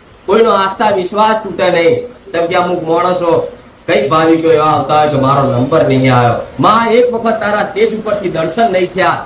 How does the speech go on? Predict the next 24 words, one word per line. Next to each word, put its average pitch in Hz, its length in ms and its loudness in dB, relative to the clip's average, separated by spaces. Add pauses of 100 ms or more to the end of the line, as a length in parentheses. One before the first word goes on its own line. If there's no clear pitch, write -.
(120)
એક 214 220 2
લાવો, 180 380 0
એક 202 200 2
મોકો 180 280 0
તો 180 200 2
હાલ 175 240 2 (180)
તારા 170 220 0
દર્શન 156 320 -2
કરવાનો. 170 600 2 (200)
પણ 165 120 -2
હું 160 140 2
મેરડી 165 320 2
એવું 175 300 2
કહું 175 220 0
છું, - 320 0
કદાચ 175 280 2
છેટે 170 320 0
બેઠા 170 400 0
બેઠા 170 320 0
મારા 160 260 0
દર્શન 165 320 2
થતા 165 260 0
હોય 196 220 2
ને, 294 140 2